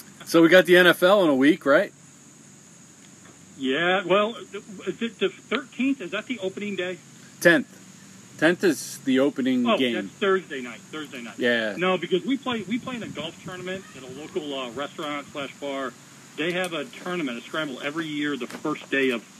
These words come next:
Speaker 2: Sunday football.
Speaker 1: Okay.
Speaker 2: The first Sunday of the year, uh, for football. So that's the thirteenth. So we'll be playing in that, and then heading back to that place to watch football. But,
Speaker 1: Nice.
Speaker 2: um, yeah, that's coming out. I don't know how long it's gonna last, but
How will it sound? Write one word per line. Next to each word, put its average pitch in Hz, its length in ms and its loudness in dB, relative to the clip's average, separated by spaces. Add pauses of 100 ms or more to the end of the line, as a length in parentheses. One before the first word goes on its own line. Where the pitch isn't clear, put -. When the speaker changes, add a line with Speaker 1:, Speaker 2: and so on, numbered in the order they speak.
(120)
Speaker 2:
Sunday 123 240 0
football. - 320 -10 (480)
Speaker 1:
Okay. 123 260 2
Speaker 2:
The 113 80 2
first 160 200 -4
Sunday 139 340 0
of 127 60 -4
the 123 100 0
year, 117 200 -2 (100)
uh, 113 120 -12
for 117 200 -14
football. - 400 -14
So 120 200 -2 (380)
that's 170 180 4
the 180 100 -4
thirteenth. 160 480 -2
So 135 60 -12
we'll 160 160 -6
be 165 80 -2
playing 151 320 -4
in 123 100 -4
that, 131 220 -8
and 123 80 -14
then 113 160 -12 (880)
heading 139 160 -4
back 131 180 -4
to 131 60 -8
that 120 160 -6
place 117 160 -6
to 127 80 -10
watch 110 160 -6
football. 110 460 -14
But, - 100 -14 (400)
Speaker 1:
Nice. 113 380 0
Speaker 2:
um, 117 400 -2 (440)
yeah, 175 300 2
that's 185 240 -4
coming 226 220 -2
out. 233 140 -2
I 165 40 -4
don't 226 140 -4
know 214 60 -4
how 202 80 -4
long 208 160 -6
it's 185 120 -10
gonna 170 140 -6
last, 190 380 -8 (100)
but 127 140 -16